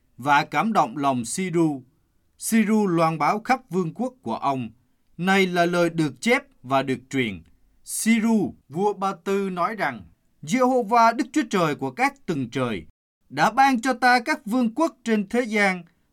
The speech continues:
và bảo ta xây cho Ngài một cái nhà tại Jerusalem, trong xứ Juda. Ai trong các ngươi là dân của Ngài? Nguyện Đức Chúa Trời của người ấy ở cùng các ngươi,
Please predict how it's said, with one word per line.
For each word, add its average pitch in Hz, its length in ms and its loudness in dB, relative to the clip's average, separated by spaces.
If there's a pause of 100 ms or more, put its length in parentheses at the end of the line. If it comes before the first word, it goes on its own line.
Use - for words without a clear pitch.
và 123 180 -2
bảo 117 200 0
ta 196 280 2
xây 208 260 0
cho 214 160 -2
Ngài 175 260 0
một 117 260 -6
cái 254 160 -2
nhà 175 240 2
tại 120 400 -2
Jerusalem, 151 840 -2 (240)
trong 220 260 -2
xứ 202 220 -2
Juda. 185 680 0 (400)
Ai 214 220 4
trong 254 280 -2
các 311 220 -2
ngươi 233 300 2
là 123 220 -2
dân 170 320 -2
của 120 180 -6
Ngài? 113 380 -2 (420)
Nguyện 180 280 0
Đức 269 160 -4
Chúa 302 140 -2
Trời 180 220 2
của 165 240 -2
người 160 240 0
ấy 180 360 -2 (240)
ở 139 200 -6
cùng 131 360 -4
các 165 240 -10
ngươi, 131 280 -2